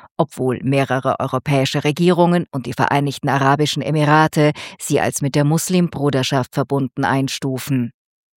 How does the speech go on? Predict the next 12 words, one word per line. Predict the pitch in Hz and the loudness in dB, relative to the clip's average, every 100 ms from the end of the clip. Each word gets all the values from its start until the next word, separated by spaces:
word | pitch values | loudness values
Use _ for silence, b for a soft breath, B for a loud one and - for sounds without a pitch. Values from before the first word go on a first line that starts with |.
| - | 0
Deutschland | 156 151 - - 185 196 - | 2 2 0 0 0 -2 -8
und | 127 | -10
die | 120 | -6
Niederlande | 135 151 156 151 151 156 147 | -4 2 4 4 4 2 0
stellten | - 131 123 135 | -2 -4 -4 -4
die | 127 | -6
Förderung | - 135 123 101 147 - | 0 0 0 -2 -4 -4
zweitausendzwanzig | - 127 - 120 156 139 - 123 120 135 - | -2 -2 -2 -4 -4 -4 -2 -2 -2 -8 -2
ein. | 143 147 151 139 - b b b | 0 2 0 -2 -6 b b b
Deutsche | - 135 - 127 | -2 0 -2 -4
Behörden | 131 139 135 139 131 | 0 2 2 0 2
warnten, | 143 160 160 - 139 | 4 2 -2 -2 -2